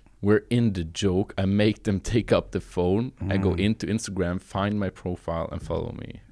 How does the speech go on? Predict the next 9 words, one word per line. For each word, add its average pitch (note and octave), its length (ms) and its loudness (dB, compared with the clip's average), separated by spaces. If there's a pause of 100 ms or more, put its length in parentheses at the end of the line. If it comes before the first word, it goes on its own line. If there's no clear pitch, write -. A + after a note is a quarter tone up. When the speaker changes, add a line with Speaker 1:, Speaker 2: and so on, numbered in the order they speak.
(100)
Speaker 2:
Yeah. F#2+ 280 0 (360)
Speaker 1:
Like, G2+ 220 2
if A2 140 0
you G#2 320 -4
can G2 400 0
make G2 520 0
that G2 240 0
into, F#2+ 460 -2
like, F2 220 -4